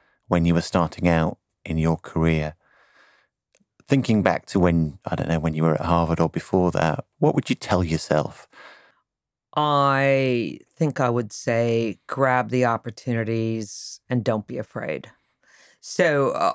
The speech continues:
Speaker 2: al-, although I started by saying, "I don't have a plan," I could add to that, I didn't have a particular ambition. I grew up in pretty humble circumstances. So by the time I became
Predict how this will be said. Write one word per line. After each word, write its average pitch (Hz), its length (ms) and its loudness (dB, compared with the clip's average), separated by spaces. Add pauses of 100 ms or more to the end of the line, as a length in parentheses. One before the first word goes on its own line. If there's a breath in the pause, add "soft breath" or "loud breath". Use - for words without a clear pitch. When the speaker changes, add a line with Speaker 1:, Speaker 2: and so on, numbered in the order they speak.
Speaker 2:
al-, 147 60 4
although 147 420 4
I 143 120 2
started 143 380 0
by 127 120 0
saying, 123 260 -2
"I 123 100 2
don't 123 180 2
have 110 100 0
a 104 40 -8
plan," 120 680 -2 (180)
I 127 120 -2
could 127 160 -4
add 120 220 2
to 120 80 -8
that, 117 340 0 (680)
I 139 100 0
didn't 127 240 0
have 127 180 -2
a 107 40 -8
particular 120 840 -2 (160)
ambition. 120 580 -4 (180)
I 135 120 -2
grew 127 160 0
up 123 100 -6
in 131 80 -4
pretty 139 320 0
humble 120 540 -2
circumstances. 123 920 -8
So 131 160 -4
by 120 100 -2
the 117 60 -6
time 139 340 -2
I 120 80 2
became 113 600 -4